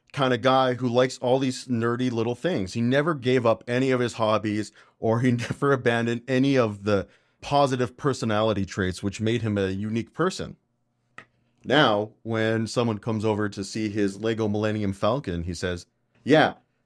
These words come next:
that's my Lego Millennium Falcon, bitch. Got a problem with it?" And these days, he's in a very stable and comfortable relationship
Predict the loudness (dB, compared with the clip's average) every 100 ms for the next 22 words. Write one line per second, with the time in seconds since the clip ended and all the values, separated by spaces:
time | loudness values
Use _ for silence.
0 | _ 0 0 0 0 2 2 2 0 0
1 | 0 0 0 0 0 -2 0 0 -2 -10
2 | -2 0 2 2 2 2 -2 -2 -4 -6
3 | _ _ _ _ _ _ _ _ -2 0
4 | 0 -2 0 0 0 -4 -4 -4 -2 -4
5 | -4 -8 -6 -4 -4 -6 -2 -2 -2 -4
6 | -6 -6 -6 -6 -6 -8 -8 -2 -2 -2
7 | -4 -4 -2 -4 -4 -6 -6 -6 -6